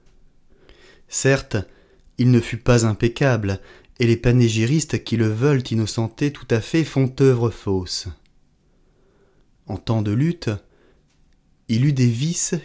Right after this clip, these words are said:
qui sont une force. Danton fut un jouisseur qui mit au service de la patrie ses violences d'appétit. Il voulait la liberté comme il voulait la femme et le luxe. Robespierre, qui le tua,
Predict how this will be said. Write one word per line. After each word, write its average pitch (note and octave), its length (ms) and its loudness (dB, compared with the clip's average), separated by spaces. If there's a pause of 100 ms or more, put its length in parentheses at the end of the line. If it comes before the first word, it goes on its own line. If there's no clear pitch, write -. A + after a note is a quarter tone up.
qui B2 120 -6
sont C3 160 0
une B2 240 0
force. - 720 -8 (1040)
Danton B2 360 0
fut C3 260 -4
un C3 100 4
jouisseur A2+ 800 -2
qui - 140 -8
mit B2 180 0
au A2+ 60 -2
service B2 460 -2
de A#2+ 100 2
la G#2+ 120 0
patrie D3+ 420 -4
ses A2+ 200 -2
violences A#2 440 2
d'appétit. F2 640 -6 (800)
Il F#2+ 140 -6
voulait A2+ 260 4
la G#2+ 100 0
liberté G#2 680 0
comme F#2+ 200 -4
il F#2+ 120 -6
voulait G#2+ 280 -2
la G#2 120 0
femme A#2+ 520 0
et A2+ 80 -4
le G2+ 140 -4
luxe. - 580 -10 (1080)
Robespierre, A2+ 760 2 (800)
qui A#2 140 -2
le G#2 140 -2
tua, D3 560 -2